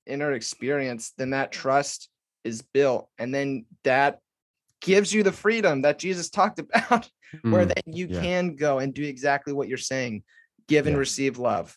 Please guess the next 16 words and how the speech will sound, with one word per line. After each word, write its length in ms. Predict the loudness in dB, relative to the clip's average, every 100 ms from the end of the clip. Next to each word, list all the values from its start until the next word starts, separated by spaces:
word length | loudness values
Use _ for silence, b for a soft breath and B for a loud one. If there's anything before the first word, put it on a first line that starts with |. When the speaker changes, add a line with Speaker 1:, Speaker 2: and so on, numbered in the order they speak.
| _ -4
Speaker 1:
into 320 | -4 0 -2
the, 120 | 0
in 100 | -2
the 60 | 0
greatest 340 | 2 2 2
Speaker 2:
Mm-hmm. 100 | -4 -2
Speaker 1:
capacity. 440 | 0 0 -2 -10
'Cause 140 | -6
then 100 | -2
you're 80 | 0
not 240 | 0 -2 -4
caught 300 | 2 2 4
up 200 | 0 -2
in 60 |
all 140 | -4 -4
this 240 | -8